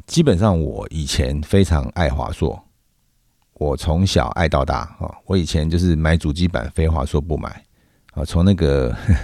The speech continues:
<laughs>华硕品质坚若磐石那个时代开始，我就是它的爱用者。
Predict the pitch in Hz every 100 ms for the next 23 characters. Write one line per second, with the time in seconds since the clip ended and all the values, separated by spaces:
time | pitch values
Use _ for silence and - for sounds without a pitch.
0 | 71 - - - - - 80 85 104 76
1 | 71 67 69 73 85 87 78 73 71 -
2 | 76 78 - 73 71 78 73 69 60 -
3 | 76 87 - - _ _ _ _ _ _
4 | _ - 71 - 71 76 - - -